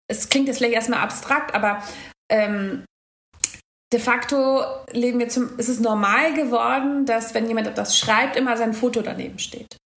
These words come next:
immer sein Name dabei steht. Dass, ähm, Menschen Feeds haben, die quasi die eigene Identität begleiten, bestücken.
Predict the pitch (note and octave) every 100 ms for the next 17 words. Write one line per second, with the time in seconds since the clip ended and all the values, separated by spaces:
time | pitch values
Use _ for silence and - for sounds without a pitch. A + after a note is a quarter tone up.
0 | _ A#3+ B3 A#3 A#3 G#3+ A3 A3 F#3 F#3
1 | - - - - - - _ - - -
2 | A3+ G#3+ G#3+ - - A3+ G#3+ G#3+ - A#3+
3 | B3 A#3+ A#3 - C#4+ C#4+ C#4+ - B3 G#3
4 | G#3 G#3+ A#3+ C4 - - G3+ A3+ A3+ A3
5 | A3 - G#3+ A3 A3 A3 G#3+ - G#3+ A3
6 | A3 G#3+ A3+ A3 A3 B3 A#3 A3+ A3 -
7 | - - _ _ _ _ - G3 G3+ A#3+
8 | A3+ G3 G#3 G3+ G#3 G3 G#3 - G3+ F#3
9 | -